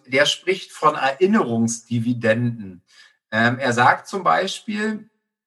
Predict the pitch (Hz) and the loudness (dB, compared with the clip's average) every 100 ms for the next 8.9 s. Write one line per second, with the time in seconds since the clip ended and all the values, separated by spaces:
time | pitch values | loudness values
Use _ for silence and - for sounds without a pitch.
0 | _ - - 123 131 - - - _ _ | _ -20 -10 2 2 2 -10 -20 _ _
1 | _ _ _ _ _ _ _ _ - 123 | _ _ _ _ _ _ _ _ -12 -4
2 | 123 175 160 143 135 214 339 127 110 104 | 0 0 -2 -6 0 0 0 0 2 4
3 | 120 104 110 120 - _ _ _ _ 123 | 2 0 -6 -10 -14 _ _ _ _ -2
4 | 123 127 - 147 143 135 - - 143 196 | 2 4 2 2 2 2 0 -12 -2 0
5 | 185 131 - 110 117 120 - 139 143 131 | 0 -2 -4 0 0 0 -6 -2 0 0
6 | 170 160 143 131 143 123 120 240 - 120 | 2 0 0 -2 0 0 0 -4 0 0
7 | 120 120 123 123 117 113 117 - 170 190 | 0 0 0 0 0 2 2 0 -6 -10
8 | 147 139 139 135 135 131 135 131 | -8 -8 -6 -4 0 2 2 0